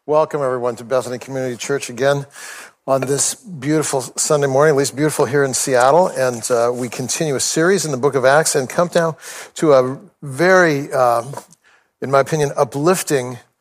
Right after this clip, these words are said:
passage of Scripture that speaks to us about the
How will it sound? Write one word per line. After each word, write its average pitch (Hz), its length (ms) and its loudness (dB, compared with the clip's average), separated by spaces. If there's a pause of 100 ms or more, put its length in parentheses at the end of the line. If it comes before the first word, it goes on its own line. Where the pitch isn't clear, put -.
(260)
passage 135 360 2
of 117 60 -6
Scripture 135 600 -2 (360)
that 135 280 2
speaks - 680 -4
to 175 120 2
us 143 180 4
about 127 600 0
the 123 280 -2